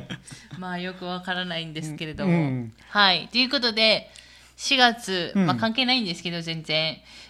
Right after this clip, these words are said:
Speaker 2: えーと、きょん-、今回の話題、<laughs> 今回の話題。
Speaker 1: 今回の話題。
Speaker 2: <laughs>
Speaker 1: キョン。キョンシー。コンコンコン。キョンキョンキョン。
Speaker 2: キョンシーって韓国語もキョンシーって言うの？
Speaker 1: 監視입니다。
Speaker 2: 関心？
Speaker 1: かん-、監視。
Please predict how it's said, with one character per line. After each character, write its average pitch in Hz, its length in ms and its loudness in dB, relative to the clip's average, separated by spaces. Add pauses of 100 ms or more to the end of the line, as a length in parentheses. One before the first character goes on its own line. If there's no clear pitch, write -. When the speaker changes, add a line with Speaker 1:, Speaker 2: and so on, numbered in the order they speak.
(120)
Speaker 2:
え 196 320 -2
ー - 20 -20
と、 202 320 -2
き - 60 0
ょ 247 100 4
ん-、 226 100 -4 (360)
今 240 180 2
回 170 160 6
の 165 80 -2
話 160 100 0
題、 214 160 2
<laughs> - 40 -10
今 311 260 8
回 285 240 10
の 247 100 6
話 214 140 12 (180)
題。 214 340 4 (140)
Speaker 1:
今 196 200 4
回 160 260 4
の 117 60 2
話 107 140 4
題。 - 200 0
Speaker 2:
<laughs> - 0 -
Speaker 1:
キ 247 60 -2
ョ 233 280 10
ン。 127 160 0 (200)
キ - 80 2
ョ 381 180 12
ン 370 60 6
シ - 220 8
ー。 - 200 -10
コ 233 160 2
ン 220 120 0
コ - 160 -2
ン 233 140 0
コ - 200 -4
ン。 156 100 -6 (480)
キ - 80 0
ョ 240 60 6
ン 226 160 0
キ - 140 0
ョ - 100 6
ン 220 60 -2
キ - 120 -10
ョ 247 60 0
ン。 - 20 2
Speaker 2:
キ 440 80 2
ョ 453 60 2
ン 453 40 -2
シ 370 140 2
ー - 40 6
っ - 20 -4
て - 80 -2
韓 285 160 2
国 269 100 -6
語 269 120 -4
も 269 120 -8
キ - 80 -6
ョ 277 40 -2
ン 277 60 -2
シ 240 120 -4
ー - 20 -2
っ - 20 -8
て 175 80 -6
言 151 80 -6
う 143 100 -8
の？ 220 60 -8
Speaker 1:
監 214 240 6
視 233 140 4
입 202 60 6
니 202 100 4
다。 226 320 8 (140)
Speaker 2:
関 220 280 -2
心？ 226 340 -6
Speaker 1:
か 185 160 6
ん-、 160 200 -4
監 208 380 6
視。 - 460 -2